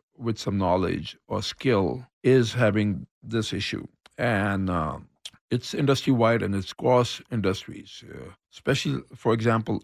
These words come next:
drivers. You could be a driver in a regular trucking industry or for a small business, let's say landscape or construction. Your empl-, drivers will be taken away by, let's say, drivers for the food industry.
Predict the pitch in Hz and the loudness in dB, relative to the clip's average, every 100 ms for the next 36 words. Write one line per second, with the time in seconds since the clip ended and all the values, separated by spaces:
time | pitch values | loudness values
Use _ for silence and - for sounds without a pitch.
0 | - 110 101 60 - - - - _ - | -4 2 4 2 -2 -10 -18 -20 _ -4
1 | 107 131 143 131 113 110 107 107 107 - | 0 0 0 2 4 6 4 6 4 2
2 | _ _ 123 110 104 98 92 87 - - | _ _ -2 0 0 0 -2 -4 -8 -6
3 | 104 107 110 98 123 120 120 113 104 104 | 0 2 2 0 -2 -2 0 0 0 -2
4 | 113 107 - - 113 117 - 101 - 107 | -4 -4 -6 -2 2 2 0 -4 -2 0
5 | 98 - 80 95 82 98 107 - - 87 | 0 0 -4 -4 -6 -6 -8 -6 -4 -2
6 | 98 98 - 98 85 98 - - - - | -2 -4 -6 -4 -2 -2 -4 -10 -10 -10
7 | - - _ _ 110 104 - 107 - 113 | -14 -16 _ _ -6 -6 -4 -4 -2 -4
8 | 120 - - 110 113 220 - - - - | -4 -12 -6 2 4 4 2 -2 -2 -4
9 | - - 98 95 101 101 92 95 101 95 | -4 0 2 2 0 -2 -4 -4 -2 -4
10 | 92 87 85 76 73 76 - - 117 104 | -2 0 0 -2 -4 -8 -12 -10 -8 -8
11 | - 62 110 80 76 - - - - 135 | -6 -4 0 0 0 -4 -10 -12 -4 -2
12 | 90 - - - - - | -2 -6 -10 -14 -16 -20